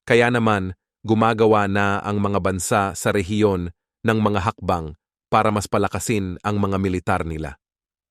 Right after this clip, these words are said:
Ang Amerika ay naghahanda na rin para sa posibleng paglusob ng China. Tinutulungan na ng Estados Unidos ang mga kakampi nila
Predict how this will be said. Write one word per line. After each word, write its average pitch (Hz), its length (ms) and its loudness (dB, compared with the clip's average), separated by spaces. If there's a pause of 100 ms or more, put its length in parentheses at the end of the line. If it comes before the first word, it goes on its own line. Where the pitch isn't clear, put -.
(100)
Ang 123 160 0
Amerika 113 560 0 (240)
ay 110 80 2
naghahanda 110 640 0
na 101 80 0
rin 101 240 -2
para 101 240 0
sa 113 80 -6
posibleng 101 560 -2
paglusob 95 640 -2
ng 92 240 -4
China. 78 480 -6 (500)
Tinutulungan 110 640 0
na 101 400 -2
ng 101 160 -2
Estados 110 480 0
Unidos 101 560 -2 (240)
ang 110 160 0
mga 104 240 0
kakampi 104 400 -2
nila 95 400 -2